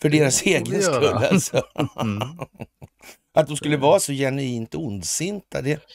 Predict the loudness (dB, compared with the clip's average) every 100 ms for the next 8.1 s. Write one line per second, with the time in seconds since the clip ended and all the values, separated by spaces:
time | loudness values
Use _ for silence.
0 | -20 -20 _ _ _ _ -2 2 4 4
1 | 4 2 0 -2 -6 -6 -8 -10 -10 -12
2 | -18 _ _ _ _ _ _ _ -8 -8
3 | -8 -16 -12 -8 -8 -10 -16 -20 _ 0
4 | 2 4 6 4 4 0 -2 -4 -4 -4
5 | -4 -4 -6 -6 -2 -2 0 -4 -6 -8
6 | -8 -10 -12 -14 -12 -10 -10 -10 -8 -6
7 | -4 -4 -2 -2 -4 -4 -8 -10 -14 -14